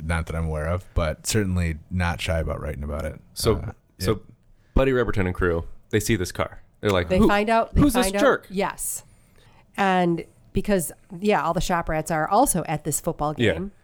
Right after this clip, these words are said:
Speaker 3: um,
Speaker 2: Booing and hollering as
Speaker 3: and they see, uh, Arnie pull up in this now pristine Christine.
Speaker 1: Mm-hmm.
Speaker 2: Ooh.
Speaker 3: Um, find out where the car is being stored, and they sneak in one night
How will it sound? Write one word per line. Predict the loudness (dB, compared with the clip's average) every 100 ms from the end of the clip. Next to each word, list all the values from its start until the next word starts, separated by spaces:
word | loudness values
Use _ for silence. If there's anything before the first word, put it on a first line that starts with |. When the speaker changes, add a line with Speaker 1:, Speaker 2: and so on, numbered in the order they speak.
| _ _ _ -4
Speaker 3:
um, | -2 -2 -4 0
Speaker 2:
Booing | 0 2 0
and | -2 -4 -6
hollering | -2 -2 -2 -4
as | -6 -2
Speaker 3:
and | 0 2
they | 2 0
see, | -2 0 2 2 2 -2 -4
uh, | -4 -4 -4
Arnie | -4 -4 -4
pull | -6 -8
up | -8 -8
in | -8
this | -10 -12 -14 -6
now | -4 -4
pristine | -6 -10 -8 -8 -8 -14 -12
Christine. | -10 -10 -10 -12 -14 _ -20 -18
Speaker 1:
Mm-hmm. | -8 0
Speaker 2:
Ooh. | 2 2
Speaker 3:
Um, | 2 -2 -4 -4
find | 0 4 4 2
out | 0 -2
where | -6 -6
the | -8
car | -8 -4 -4 -4
is | -6 -6 -6
being | -10 -10
stored, | -8 -8 -6
and | -6 -6
they | -6 -8 -8 -10
sneak | -10 -10 -8 -8 -6
in | -8 -8
one | -8 -12
night | -14 -18 -14 -14